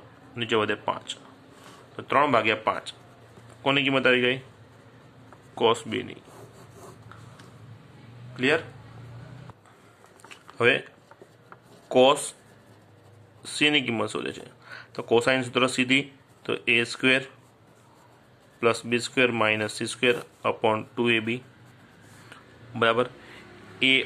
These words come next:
અઢાર છે, અઢાર નો વર્ગ ત્રણસો ને ચોવીસ. બી ચોવીસ છે, ચોવીસ નો વર્ગ પાંચસો ને છોતેર. સી ત્રીસ છે, ત્રીસ નો વર્ગ નવસો.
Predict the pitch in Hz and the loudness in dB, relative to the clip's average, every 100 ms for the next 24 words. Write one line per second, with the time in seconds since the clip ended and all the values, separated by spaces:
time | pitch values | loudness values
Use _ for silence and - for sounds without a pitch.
0 | - 117 120 123 131 135 - - - - | 2 4 4 4 -2 -4 -14 -20 -20 -20
1 | - - - - - - - - - - | -20 -20 -20 -20 -20 -20 -20 -20 -20 -20
2 | - - 117 113 110 107 101 113 110 107 | -10 0 2 4 2 0 -2 -2 -2 0
3 | 120 117 117 117 - - - - - - | 0 2 -2 -2 -8 -18 -20 -20 -20 -20
4 | _ 123 120 120 123 123 139 - 113 - | _ -2 -2 2 4 4 2 0 -2 -4
5 | - _ _ - 117 113 - 113 104 104 | -14 _ _ 2 2 2 2 0 0 -2
6 | - 110 104 123 110 123 117 117 123 - | 0 0 0 -2 -2 -2 0 0 -2 -8
7 | _ _ _ - - - - 123 117 117 | _ _ _ -20 -20 -18 -4 0 0 -2
8 | - - 143 160 160 - 104 107 - 123 | -10 -6 0 2 0 -2 -4 -6 -2 -2
9 | 120 120 98 - - 117 98 - - | 0 0 0 -2 -2 -2 -2 -6 -16